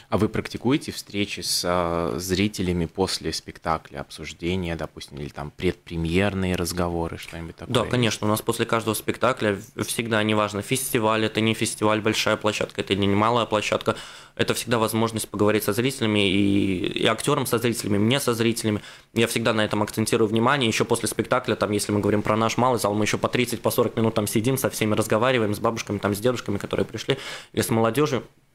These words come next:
Speaker 2: Вот, и мы всегда постоянно заняты, поэтому я всегда говорю: «Так, ребята, после спектакля вы еще там час будете заняты, потом <laughs> можете быть свободны и те делать свои дела». Да, я считаю, что это очень важно, потому что,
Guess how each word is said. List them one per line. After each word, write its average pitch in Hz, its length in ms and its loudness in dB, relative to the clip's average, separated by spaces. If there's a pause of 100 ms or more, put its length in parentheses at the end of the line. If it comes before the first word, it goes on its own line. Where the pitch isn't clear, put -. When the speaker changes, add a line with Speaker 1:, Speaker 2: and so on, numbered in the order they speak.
(400)
Speaker 2:
Вот, 117 300 4
и - 20 4
мы 113 180 2
всегда 113 300 2
постоянно 113 400 0
заняты, 104 320 0
поэтому 107 320 2
я 110 140 4
всегда 110 220 0
говорю: 104 260 2
«Так, - 200 -2
ребята, 107 320 2
после - 220 -2
спектакля - 400 -2
вы 107 60 4
еще - 160 -2
там 104 160 -2
час 110 240 2
будете 101 300 0
заняты, 147 360 0
потом - 220 2 (100)
<laughs> 165 60 4
можете 143 340 0
быть 120 160 2
свободны 110 500 2
и - 20 0
те 104 240 2 (400)
делать 107 180 2
свои 104 120 2
дела». 104 220 2
Да, 113 220 0
я 123 100 2
считаю, 131 240 0
что 131 120 -4
это 123 100 0
очень 127 180 0
важно, 95 300 0
потому 110 320 -2
что, 113 280 -2